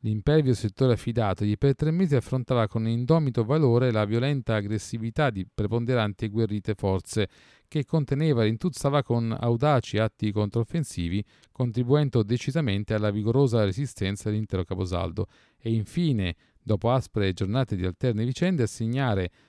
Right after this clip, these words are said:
per l'ultima volta in terra d'Africa la vittoria delle nostre armi. Delineatasi la crisi decisa dal sacrificio supremo, si saldava graniticamente agli spalti difensivi e là contendeva il soverchiante avversario in sanguinosa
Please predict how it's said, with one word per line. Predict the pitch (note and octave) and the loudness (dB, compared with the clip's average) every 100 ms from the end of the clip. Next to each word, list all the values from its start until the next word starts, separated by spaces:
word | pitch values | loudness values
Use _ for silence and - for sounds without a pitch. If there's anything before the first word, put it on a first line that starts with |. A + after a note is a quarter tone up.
| _ - | _ -4
per | G2+ | -2
l'ultima | B2 E3+ - B2+ | 2 0 0 0
volta | A2+ B2 A2 A2 | 2 2 2 0
in | G#2 G2 | 0 -2
terra | A#2+ D#3 | -2 0
d'Africa | G#2 F2 A2 G#2 A2 | 0 -2 -4 -2 -2
la | G#2+ | 0
vittoria | A2+ - D#3+ | -2 0 2
delle | B2 G#2+ | 4 2
nostre | A#2 G#2+ - G2 | 2 -2 -2 0
armi. | F2 G2 F#2+ F2+ _ _ _ _ _ _ _ - | 0 -4 -6 -10 _ _ _ _ _ _ _ -8
Delineatasi | F#2+ A2+ A#2 C#3+ E3+ B2+ F#2+ | 0 0 2 2 2 0 0
la | G#2 | -2
crisi | - C#3+ B2 - | -2 -2 -2 -2
decisa | F#2 - D3+ A#2 | -6 -2 0 2
dal | G2+ | 0
sacrificio | G2+ G2+ C3 A#2 | 0 -4 -2 -2
supremo, | G2+ D3 E3 F3+ C3 | 0 0 0 0 -2
si | - | -2
saldava | A#2+ B2 D3 A#2+ G#2 - _ _ | -6 0 2 2 0 -8 _ _
graniticamente | A2+ C#3 D#3 D#3 C#3 C#3+ D3+ F#3 C3 A#2 | -2 2 2 2 0 0 0 2 2 0
agli | G#2 G2 | 0 -2
spalti | - C#3+ C#3+ - A2+ | -4 0 0 0 -6
difensivi | G2+ B2 - - F#3+ C#3 | -2 -2 -4 -4 -2 0
e | A#2 | 0
là | C3+ D3 | 0 -2
contendeva | - A#2+ - B2 B2+ E3 | -2 -2 -2 -2 2 2
il | G2+ | 2
soverchiante | - F#2+ - C3+ B2 G#2 | -2 -6 -4 -4 -2 -2
avversario | G2 B2 - E3 D#3 G2+ | -2 -2 -2 0 0 0
in | |
sanguinosa | - F#2+ G2+ B2+ B2+ G#2 | -2 -4 -2 0 2 0